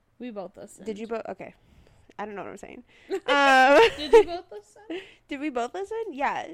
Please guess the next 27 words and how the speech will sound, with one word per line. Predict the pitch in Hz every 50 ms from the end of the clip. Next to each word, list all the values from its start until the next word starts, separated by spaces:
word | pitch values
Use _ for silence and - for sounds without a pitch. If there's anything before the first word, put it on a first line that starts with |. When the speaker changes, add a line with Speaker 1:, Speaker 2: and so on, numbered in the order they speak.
| - _ -
Speaker 2:
I | 240 262 320 392 415 381 - -
love | 247 233 226 233 220 214 214 208 208 208 202 - - - -
this | 196 202 196 190 190 190 190 196 - _ _ _ _ _ _ _ _ -
voice | 190 190 175 165 -
actor. | - - - 180 175 190 208 _ _ _ _ _ _ _ _ _ _ _ _ _ _ _ _ _ _ _ _ _ _ -
I | 240 233
love | 220 214 196 -
her. | - 196 - 214 - _ _ _ _ _ _ _ _ _ _ _ _ _ _ _ _ _ -
And | 240 240 233
I | 240
think | 233 - 262 247
I | 262 269
need | 277 262 247
to | 208 233
do | 214 233 226
a | 220 214
better | 214 208 202 208 208
job | 208 - 196 185 180 180 180 190 208 220 254 - _ _ _ _ _ _ _ _ _ _
of | - 214 214 202 202 202 202 196 190 202 - -
keeping | - - 233 214 226 220
track | 226 - 214 202 208 233
of | 202 226
which | 196 196 196 214
voice | 196 196 180 196 -
actors | 196 196 - - 202 208 - -
I | 175 185
like. | 180 180 180 - - - _ -